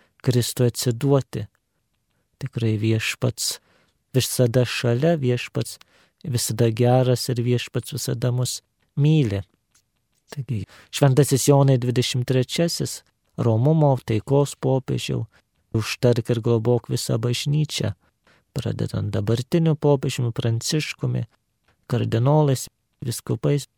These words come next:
visais kunigais, pašvestaisiais, visais geros valios žmonėmis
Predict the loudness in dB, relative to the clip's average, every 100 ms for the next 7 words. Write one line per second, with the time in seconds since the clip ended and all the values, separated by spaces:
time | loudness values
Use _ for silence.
0 | _ -12 -10 -6 -6 -4 -4 -2 2 2
1 | 0 -4 _ _ -10 -8 -6 -8 -8 -2
2 | -2 -2 -4 -6 -8 _ _ _ -4 0
3 | 6 6 6 4 4 4 2 2 4 2
4 | 0 0 0 0 -2 -2